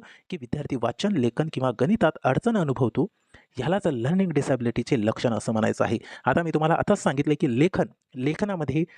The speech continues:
जर आपल्याला अडचण येत असेल किंवा आपली डिसॅबिलिटी असेल, तर मित्रांनो, त्याला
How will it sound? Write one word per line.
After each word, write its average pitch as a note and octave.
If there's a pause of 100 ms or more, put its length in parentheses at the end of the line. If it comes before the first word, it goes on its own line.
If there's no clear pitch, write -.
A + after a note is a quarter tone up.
(260)
जर D#3
आपल्याला D3
अडचण C3+
येत C3+
असेल C3+
किंवा C#3+
आपली D3 (300)
डिसॅबिलिटी C#3+
असेल, C#3+ (320)
तर -
मित्रांनो, C3+
त्याला B2